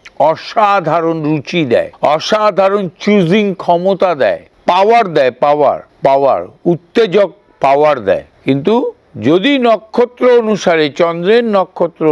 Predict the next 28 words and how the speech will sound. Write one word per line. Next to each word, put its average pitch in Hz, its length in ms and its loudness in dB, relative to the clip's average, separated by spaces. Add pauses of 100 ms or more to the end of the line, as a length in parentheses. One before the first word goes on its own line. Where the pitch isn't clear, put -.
অনুসারে 123 480 -2
তার 139 280 -4
হরোস্কোপে 123 680 -2 (280)
ধনিষ্ঠা 160 560 0
বা 143 140 2
মঙ্গলের 160 600 0
মৃগশিরা 160 680 -2
এসে 123 300 -4
যায়, 131 280 0 (200)
তার 127 160 0 (240)
পাওয়ার 160 400 2
নষ্ট 143 400 -4
হয়ে 95 300 2
যায় 73 180 -10 (140)
within 135 280 0 (100)
fifty-five 131 680 -2 (160)
age, 85 220 -8 (260)
fifty-six 131 580 -4 (300)
age। 80 200 -6 (260)
এইট 175 320 -2
থাউজেন্ড 185 400 0
শুক্র 185 340 -4
মিলিয়ে 233 380 0
নেবেন। 98 260 -6 (360)
আশেপাশে 190 680 -2 (340)
নিজেকেও 220 540 2
মেলাতে 190 380 2
পারেন। 80 320 -8